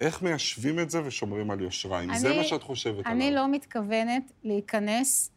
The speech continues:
Speaker 2: לשום דבר שקשור להקלטות משיחות סגורות. בעיניי, להקליט אנשים בשיחה סגורה זה דבר בזוי, שפל ועלוב, ואני לא מתכוונת לתת לזה איזושהי לגיטימציה.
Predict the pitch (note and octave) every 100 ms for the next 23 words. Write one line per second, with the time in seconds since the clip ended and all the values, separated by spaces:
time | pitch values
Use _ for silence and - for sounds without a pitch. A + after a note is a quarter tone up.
0 | _ - _ _ G#3 G#3 - D4 C4 A#3
1 | B3 - A3 - C4+ D4+ C4+ G#3+ G3 G#3+
2 | G#3 C4+ B3 F#3+ F3 G#3 G#3 G3 F#3 F3+
3 | F3+ F#3+ A3+ B3+ A3+ - - C4+ C#4 A3+
4 | A3 - A#3+ A#3+ A#3+ - - - - -
5 | F3 B3 A#3+ G#3 G#3+ A3+ A#3 - G#3 G3
6 | G#3 A3+ G#3+ F#3+ F#3 F3 C#4+ E4+ - -
7 | - G#3 B3 B3+ C4+ A#3 G3 - A3 C4+
8 | A#3 G3 - - - - G#3 A3+ D#4+ C4+
9 | C4 C#4+ C#4 A3+ A#3+ B3+ G#3 A#3 A#3 B3
10 | A3 A3 G#3+ A3+ B3 - A#3+ A3 G3 G#3
11 | G3 F#3 F3+ -